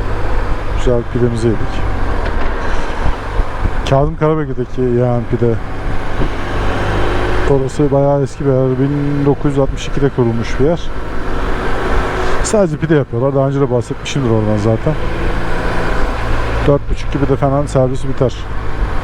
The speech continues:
Tatlı olmaz, çorba olmaz, sadece pide. O da hani yumurtalı falan da değil. İşte kıymalı,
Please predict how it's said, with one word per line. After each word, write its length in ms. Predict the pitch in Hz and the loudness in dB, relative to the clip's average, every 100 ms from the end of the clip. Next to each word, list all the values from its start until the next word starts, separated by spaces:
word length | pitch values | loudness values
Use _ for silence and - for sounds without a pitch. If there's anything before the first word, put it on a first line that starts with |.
| - - - - - | 0 -2 2 2 2
Tatlı 300 | 143 - - | 0 0 0
olmaz, 680 | 139 135 135 135 135 - - | 0 2 0 0 -2 -4 -4
çorba 300 | - 131 127 | 2 2 2
olmaz, 420 | 139 135 135 139 | 2 2 0 0
sadece 360 | 135 202 147 139 | 0 0 0 0
pide. 240 | 151 113 98 - - - - - - | -2 0 0 -2 -6 -6 -6 -4 0
O 60 | 160 | 2
da 140 | 208 | 2
hani 140 | 156 160 | 2 0
yumurtalı 400 | 147 147 160 151 | -2 -2 0 0
falan 280 | 151 143 139 | 0 -2 -2
da 40 | |
değil. 260 | 110 98 98 - - - - - | -4 -2 -2 -4 -6 -4 -4 -2
İşte 140 | - | 0
kıymalı, 560 | 120 175 120 98 135 | 2 2 2 0 0